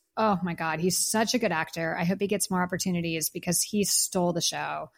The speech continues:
in that one. And that's a super popular K-drama. So if you haven't watched it, check it out because he's one of the main characters and he kills it.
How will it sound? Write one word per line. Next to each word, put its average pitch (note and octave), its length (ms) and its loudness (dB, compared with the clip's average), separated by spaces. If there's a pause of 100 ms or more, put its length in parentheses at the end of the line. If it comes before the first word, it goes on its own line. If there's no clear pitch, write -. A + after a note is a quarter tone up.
(140)
in G3 160 4
that D#3+ 220 -2
one. D#3 300 -6
And E3+ 80 -8
that's F3 180 -2
a F#3 40 -2
super C4 340 0
popular A3+ 360 0
K-drama. F#3+ 600 -2
So - 120 -6
if F#3+ 80 -14
you G3 100 -4
haven't A3+ 320 -2
watched F#3+ 320 -4
it, F3+ 220 -6 (480)
check G#3 240 0
it G3+ 60 -2
out F3 400 -2
because G3 300 -2
he's F#3+ 200 -2
one F#3+ 100 0
of F#3+ 60 0
the F#3 60 -2
main E3+ 240 -2
characters F3+ 520 -2
and F3+ 120 0
he E3+ 120 0
kills - 520 -4
it. - 320 -10